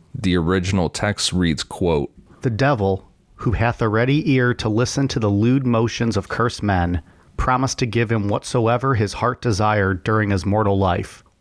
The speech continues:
Speaker 2: Whereupon this vile wretch neither desired riches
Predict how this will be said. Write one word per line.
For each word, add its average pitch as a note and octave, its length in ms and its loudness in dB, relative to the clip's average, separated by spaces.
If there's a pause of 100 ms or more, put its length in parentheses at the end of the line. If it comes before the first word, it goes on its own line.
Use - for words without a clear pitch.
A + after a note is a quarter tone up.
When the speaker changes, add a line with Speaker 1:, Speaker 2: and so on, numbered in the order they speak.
Speaker 2:
Whereupon A2 640 0
this F2+ 200 0
vile A2+ 440 0
wretch A2+ 540 -2
neither A2 360 0
desired F#2+ 600 0
riches D3 540 -2